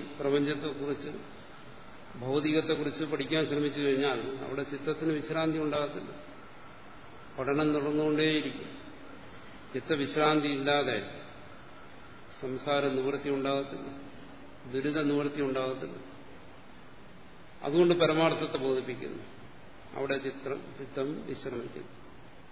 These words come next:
അപ്പൊ അവിടെ ചിലർക്ക് സംശയം വരാം, ചിത്തവിശ്രാന്തിക്ക് പരമാർത്ഥം ബോധിക്കേണ്ട കാര്യമില്ലല്ലോ. അത് ഉറക്കത്തിൽ സംഭവിക്കുന്നുണ്ടല്ലോ.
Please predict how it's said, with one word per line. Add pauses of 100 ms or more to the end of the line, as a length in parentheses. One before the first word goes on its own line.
(280)
അപ്പൊ
അവിടെ (920)
ചിലർക്ക്
സംശയം
വരാം, (960)
ചിത്തവിശ്രാന്തിക്ക് (1000)
പരമാർത്ഥം
ബോധിക്കേണ്ട
കാര്യമില്ലല്ലോ. (3250)
അത് (2250)
ഉറക്കത്തിൽ
സംഭവിക്കുന്നുണ്ടല്ലോ.